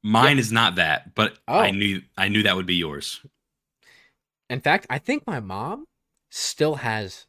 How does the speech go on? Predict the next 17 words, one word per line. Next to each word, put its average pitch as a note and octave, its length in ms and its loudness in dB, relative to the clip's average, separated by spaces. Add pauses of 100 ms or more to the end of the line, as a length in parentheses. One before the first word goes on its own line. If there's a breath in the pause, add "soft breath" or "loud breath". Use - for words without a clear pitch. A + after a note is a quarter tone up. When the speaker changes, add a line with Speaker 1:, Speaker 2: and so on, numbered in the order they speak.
Speaker 2:
a - 60 -14
couple F2 300 -10
of C#2 100 -16
them. C#2+ 160 -20 (420)
Speaker 1:
That's E2 200 -10
cool. C#2 260 -10 (760)
Speaker 2:
I - 80 -12
should D3+ 180 -10
see - 100 -8
Speaker 1:
That's G2 80 -4
Speaker 2:
how F#2+ 60 -8
much D#2+ 80 -2
Speaker 1:
really D2 100 -6
Speaker 2:
those - 100 -12
Speaker 1:
cool. E2 80 -12
Speaker 2:
are - 40 -14
worth. E2+ 300 -18